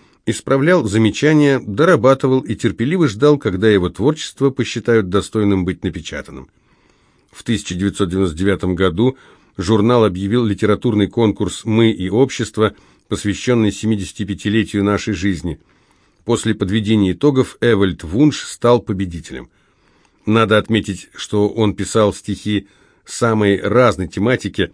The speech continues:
патриотические, юмористические, лирические. Вот одно из них. "Капель". За окном запела птичка ростом с ноготок, был у птички невелички звонкий голосок,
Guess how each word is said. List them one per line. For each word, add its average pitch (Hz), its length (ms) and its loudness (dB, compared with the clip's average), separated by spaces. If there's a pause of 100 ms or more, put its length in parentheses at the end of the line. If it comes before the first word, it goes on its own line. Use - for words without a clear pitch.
(480)
патриотические, 101 1040 -2
юмористические, 98 960 -4
лирические. 92 880 -6 (440)
Вот 127 280 0
одно 98 240 0
из 101 160 -2
них. 95 280 -2 (960)
"Капель". 156 520 -2 (1160)
За 104 280 2
окном 170 380 4
запела 151 400 2
птичка 135 680 -2
ростом 127 520 0
с - 120 -12
ноготок, 123 680 0
был 104 300 -2
у 101 40 -2
птички 104 480 -6
невелички 101 880 -2
звонкий 92 540 -4
голосок, 95 640 -2